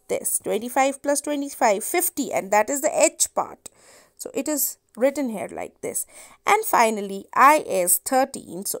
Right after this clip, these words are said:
it is written here like this. I hope, my dear little Goenkans, you will do your work in the same way as shown here in the sample picture.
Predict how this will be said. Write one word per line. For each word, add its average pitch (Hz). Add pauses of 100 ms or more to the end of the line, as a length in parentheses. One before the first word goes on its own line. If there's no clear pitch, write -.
(100)
it 302
is 302
written 196
here 208 (200)
like 196 (460)
this. - (840)
I 185
hope, 240
my 262
dear 254
little 262
Goenkans, 196
you 196
will 190
do 226
your 254
work 190 (1000)
in 254
the 233
same 311
way 220 (100)
as 311
shown 196 (120)
here 196
in 175
the 190
sample 202 (140)
picture. -